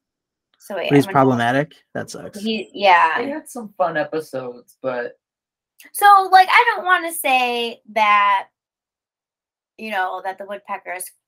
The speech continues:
Speaker 1: that this woodpecker is completely extinct, 'cause, you know, y-, there's always a chance. But I'm gonna put it down in D tier for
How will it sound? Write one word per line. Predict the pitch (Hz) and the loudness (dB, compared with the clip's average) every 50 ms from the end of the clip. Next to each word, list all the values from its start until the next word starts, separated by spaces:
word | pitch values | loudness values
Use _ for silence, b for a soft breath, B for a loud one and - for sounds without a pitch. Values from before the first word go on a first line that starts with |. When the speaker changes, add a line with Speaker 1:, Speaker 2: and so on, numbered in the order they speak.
| _ _ _ _ _ _ _ - | _ _ _ _ _ _ _ -6
Speaker 1:
that | - 196 - - _ - | -4 -4 -4 -4 _ -16
this | 190 185 - - | -16 -16 -14 -14
woodpecker | - 175 170 - - 190 170 170 - 175 | -14 -16 -14 -10 -8 -8 -8 -8 -8 -14
is | - 185 - | -14 -14 -14
completely | - - 202 196 - 196 185 - - 185 | -16 -18 -20 -18 -18 -18 -18 -16 -16 -18
extinct, | - - - - - 208 214 214 | -18 -18 -20 -16 -16 -14 -12 -10
'cause, | 294 339 349 | -10 -10 -8
you | 415 480 480 | -6 -4 0
know, | 330 233 220 | 2 2 2
y-, | 220 226 240 - - | 2 -2 -8 -12 -10
there's | - - 381 302 | -8 -8 -8 -6
always | 269 269 269 262 254 | -6 -6 -6 -6 -8
a | 226 220 | -8 -10
chance. | 220 - 190 180 170 180 180 - - - - - _ _ _ _ _ _ _ _ _ _ _ _ - | -10 -10 -8 -8 -8 -8 -10 -14 -18 -18 -18 -18 _ _ _ _ _ _ _ _ _ _ _ _ 2
But | 285 285 285 | 2 6 8
I'm | 311 320 320 | 8 6 6
gonna | 320 320 311 302 294 | 4 0 0 0 0
put | - 269 240 | -2 -2 -2
it | 233 233 - | -2 -2 0
down | 220 214 208 202 | 2 2 2 0
in | 202 196 196 | -4 -12 -14
D | 185 180 - - _ | -18 -20 -20 -20 _
tier | - - 220 220 220 220 214 | -14 -10 -6 -6 -4 -6 -6
for | 220 - 220 214 208 202 196 190 | -6 -4 -2 0 0 0 -2 -4